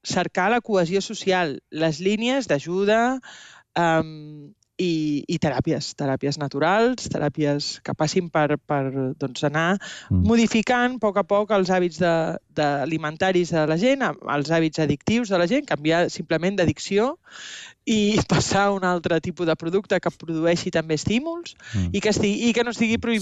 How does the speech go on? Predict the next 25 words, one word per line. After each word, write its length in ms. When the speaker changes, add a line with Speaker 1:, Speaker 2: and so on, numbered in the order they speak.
Speaker 2:
S'ha 40
Speaker 1:
per 100
Speaker 2:
d'anar 100
Speaker 1:
l'OMS. 80
Speaker 2:
alerta, 80
eh, 120
amb 120
les 180
teràpies. 600
Sí, 120
i, 220
i 60
Dolors, 260
has, 240
s'ha 140
d'anar 180
alerta 200
amb 80
les 120
teràpies 480
perquè 720
te 80
la 100
poden 240
colar. 380